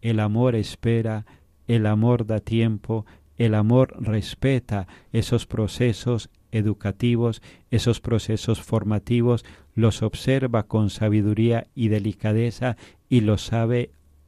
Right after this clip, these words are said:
acompañar con una prudente paciencia, con una sabia paciencia.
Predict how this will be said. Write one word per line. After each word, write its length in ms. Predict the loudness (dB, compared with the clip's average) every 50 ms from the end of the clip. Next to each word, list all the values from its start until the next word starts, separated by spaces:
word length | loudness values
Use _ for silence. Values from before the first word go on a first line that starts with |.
| _ _ _ -6
acompañar 880 | -4 -4 -4 -2 -2 0 0 0 -2 -2 -2 0 0 0 0 0 -2 -4 -8 -14 -20 -20 _ _ -10
con 240 | 0 2 4 6 6
una 320 | 6 6 4 2 0 -2 _ _ _
prudente 840 | -2 0 2 4 4 6 6 6 4 2 0 -2 -4 -6 -8 -8 -8 _ -4
paciencia, 880 | -2 -2 -2 -2 -2 0 2 2 2 0 -2 -4 -8 -8 -8 -8 -10 -14 -18 -20 -20 _ _ _ _ -6
con 200 | 2 2 4 6
una 320 | 6 4 4 2 0 -2 -6 _
sabia 800 | -16 -14 -10 -2 0 2 2 4 2 2 0 0 -2 -4 -6 -8 _ _ _ _ -20 _ _ _
paciencia. 880 | -2 -2 -2 -2 -2 -4 -2 0 2 2 0 -2 -6 -10 -10 -10 -10 -12